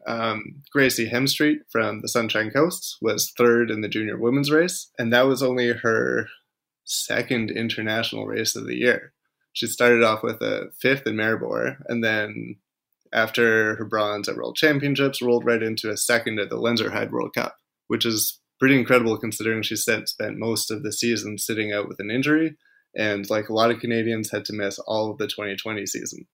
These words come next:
Um, and so the last thing is we have another first. Uh, we have Finn Alls and Mark Wallace finishing fourth and fifth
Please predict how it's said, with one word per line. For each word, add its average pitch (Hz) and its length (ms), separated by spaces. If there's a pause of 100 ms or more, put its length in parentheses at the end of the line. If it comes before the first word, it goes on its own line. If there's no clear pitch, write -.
(320)
Um, 120 280
and 123 180
so 139 120
the 131 60
last 135 260
thing 139 160
is 123 140
we 127 120
have 123 120
another 123 440
first. 120 640
Uh, 110 160
we 113 120
have 113 440 (140)
Finn 135 180
Alls 123 300
and 113 100
Mark 113 220
Wallace 123 480 (260)
finishing 107 460
fourth 120 280
and 110 180
fifth 123 260